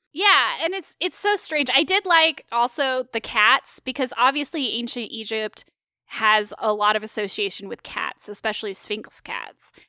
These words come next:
and how, like, they're treated as gods or whatever. And I like that the cats here are just, like,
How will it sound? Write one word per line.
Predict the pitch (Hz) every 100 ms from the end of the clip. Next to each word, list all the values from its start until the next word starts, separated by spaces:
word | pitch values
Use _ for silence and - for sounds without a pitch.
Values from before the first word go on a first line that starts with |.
| _ _ -
and | 240 226 220 220 214 -
how, | - 214 208
like, | 214 202 196 - - _ _ _ - - _
they're | 220 220 214
treated | - 226 202
as | 202 196
gods | - 302 277 262 240 214 -
or | - 226
whatever. | 240 233 226 220 220
And | 233
I | 247
like | 254 262
that | 339 -
the | 277
cats | - 226 208 -
here | 233 220
are | 98 202
just, | 208 208 -
like, | 220 -